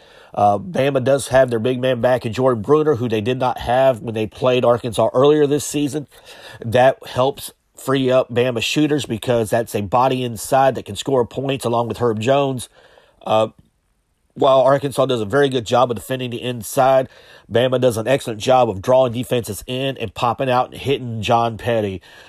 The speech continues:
or, uh, hitting, uh, uh, the, the Vanderbilt transfer. I can't think of his name off the top of my head now.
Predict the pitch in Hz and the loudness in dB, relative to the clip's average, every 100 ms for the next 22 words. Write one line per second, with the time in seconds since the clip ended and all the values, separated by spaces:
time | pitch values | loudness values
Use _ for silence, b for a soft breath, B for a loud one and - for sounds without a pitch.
0 | B 107 110 110 107 104 101 98 110 _ | B 0 2 4 2 0 0 -2 -6 _
1 | 107 127 131 127 110 107 107 104 95 _ | -6 -2 0 -2 -2 0 0 -2 -8 _
2 | _ _ _ _ _ _ _ _ - 104 | _ _ _ _ _ _ _ _ -6 -2
3 | 113 110 101 101 _ _ 107 123 123 110 | 2 0 -2 -10 _ _ -2 0 0 0
4 | 117 - 113 110 - 107 98 117 - 117 | 0 0 -6 -4 -4 -4 -4 -6 -4 -4
5 | 117 98 117 113 101 - 107 101 117 120 | -4 -4 -4 -2 -4 -2 -4 -2 0 2
6 | 127 101 95 85 | 2 2 -6 -8